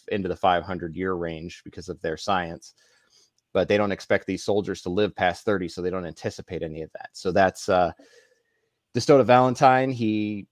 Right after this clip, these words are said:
is the first one to experience any kind of, uh, negative side effects, and that's where I touch on veteran suicide and things like that in later books. Um, but what makes them special is they're the super soldiers with hearts of gold. They are,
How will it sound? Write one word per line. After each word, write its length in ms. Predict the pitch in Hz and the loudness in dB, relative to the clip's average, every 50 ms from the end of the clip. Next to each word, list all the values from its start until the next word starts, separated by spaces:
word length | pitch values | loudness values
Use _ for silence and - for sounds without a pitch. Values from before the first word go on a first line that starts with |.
| _ _ _ - | _ _ _ -6
is 160 | 131 113 95 | -6 -6 -6
the 60 | 107 | -6
first 340 | - - 127 120 113 - - | -2 0 2 2 2 0 0
one 200 | 117 110 110 107 | 0 0 0 0
to 120 | 104 110 113 | 0 -2 -2
experience 600 | 101 - - - 117 104 104 101 98 95 - - - | -2 -4 -4 -2 -2 0 0 0 -2 -4 -6 -6 -4
any 180 | 127 120 120 | -4 -2 -2
kind 440 | 110 - - 113 104 101 101 98 92 | -4 -2 0 0 0 0 0 -2 -2
of, 260 | 92 90 87 87 82 | 0 0 0 -2 -2
uh, 140 | 87 87 85 | -2 -4 -2
negative 320 | 85 98 101 95 98 90 - | -2 -2 -2 -2 -2 -6 -4
side 260 | - 113 101 95 95 | 0 2 2 2 0
effects, 320 | 92 - 90 80 82 - | -2 -4 -4 -4 -4 -6
and 100 | - 92 | -8 -6
that's 220 | 90 87 87 - - | -6 -6 -8 -6 -4
where 180 | 95 90 90 | -2 -2 0
I 280 | 90 87 85 82 82 80 | 0 0 -2 -4 -6 -6
touch 280 | - - 104 92 - | -4 -4 -4 -4 -4
on 220 | - 87 87 85 80 | -6 -6 -6 -6 -6
veteran 320 | 76 95 90 90 85 85 | -4 -4 -4 -4 -6 -10
suicide 460 | - - - 113 107 - - 101 92 90 | -10 -6 -4 -4 -2 -2 -2 -2 -2 -2
and 80 | 85 - | -4 -6
things 220 | - 95 92 85 | -6 -8 -6 -6
like 140 | 92 85 - | -8 -8 -4
that 160 | - 95 71 | -4 -4 -4
in 80 | 85 85 | -4 -2
later 200 | 90 95 90 87 | -2 -2 -2 -2
books. 440 | 80 98 92 87 82 - - - _ _ _ _ _ _ _ _ _ _ _ - | -2 -2 -2 -2 -2 -6 -12 -20 _ _ _ _ _ _ _ _ _ _ _ -4
Um, 480 | - 92 82 80 78 76 73 - - - _ _ _ _ _ | -2 -2 -2 -2 -6 -10 -12 -16 -20 -20 _ _ _ _ _
but 280 | - 104 95 87 - _ _ - | 0 2 2 2 0 _ _ -4
what 160 | 104 104 87 | -4 -2 -2
makes 220 | 101 110 110 - | 0 -2 -2 -2
them 120 | - 123 104 | -4 -6 -4
special 460 | - - 123 110 104 - 120 110 104 | -2 0 0 0 0 0 -2 -2 -2
is 80 | 98 | -2
they're 140 | 85 95 92 | -4 -6 -6
the 60 | 82 | -6
super 280 | - - - 143 - 139 | -6 -4 -4 -4 -2 -4
soldiers 720 | 131 - 143 131 127 120 107 117 117 117 113 107 104 - - - | -4 0 2 2 2 0 0 0 0 0 -2 -4 -6 -10 -6 -2
with 180 | 107 98 90 | -2 -2 -2
hearts 300 | - - 104 95 - - | 0 0 0 0 0 -6
of 80 | _ _ | _ _
gold. 300 | - 90 82 73 - - | -8 -8 -8 -8 -10 -6
They 180 | - 90 90 95 | -4 -4 -2 -2
are, 380 | 87 82 87 90 85 76 - | -2 0 -2 -2 -4 -6 -10